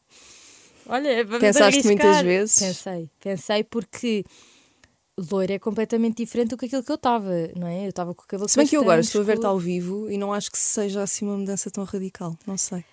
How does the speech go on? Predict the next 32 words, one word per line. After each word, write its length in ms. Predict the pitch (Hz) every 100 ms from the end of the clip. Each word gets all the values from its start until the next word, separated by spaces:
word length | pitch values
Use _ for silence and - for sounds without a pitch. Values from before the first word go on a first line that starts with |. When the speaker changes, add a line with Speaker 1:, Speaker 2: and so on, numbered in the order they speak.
| _ _ - 233 -
Speaker 1:
Imagina, 400 | 269 285 262 233
o 40 |
loiro 240 | 233 262 285
eu 60 |
aprendi 420 | 262 - 240 233 254
que 140 | -
consoante 460 | 254 254 - 247 233
a 40 |
luz 220 | 226 254
tu 100 | -
tens 200 | - 262
uma 160 | 254 254
cor 120 | 269
de 60 | 254
cabelo 280 | - 247 208
Speaker 2:
Uhum. 40 |
Speaker 1:
diferente, 440 | 196 190 233 202 -
mas 200 | 214 214
o 60 | 226
curioso 500 | 247 233 247 226 233
é 160 | 202
que 160 | 185 208
eu 40 |
agora 280 | 208 220 214
olho 160 | 214 202
para 140 | 220
mim 200 | 214 240 -
e 60 |
quero 180 | 226 247
pôr 140 | 240 240
mais 220 | 247 -
claro. 320 | - 233